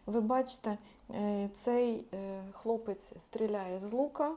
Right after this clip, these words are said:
тобто це от наші стріляють ракетами, але вони будуть нам, ну, говорити: "Зась, туди не стріляй, туди стріляй, туди не стріляй". В такому,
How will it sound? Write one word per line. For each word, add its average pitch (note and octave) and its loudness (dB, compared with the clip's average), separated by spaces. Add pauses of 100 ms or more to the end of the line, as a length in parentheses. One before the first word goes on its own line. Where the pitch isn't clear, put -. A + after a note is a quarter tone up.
(100)
тобто A3 -2
це A3 0
от G3 -2
наші G#3 2
стріляють G3 -2
ракетами, C4+ -2 (500)
але B3 8
вони C4 4
будуть A#3 2
нам, A3+ 4 (340)
ну, A#3 2
говорити: A3 2 (480)
"Зась, G3 0 (360)
туди B3+ 4
не C#4+ 6
стріляй, B3 4
туди G#3+ 2
стріляй, G#3 0
туди G3+ 0
не G#3 2
стріляй". G#3+ -2 (2250)
В - -20
такому, A#3+ 4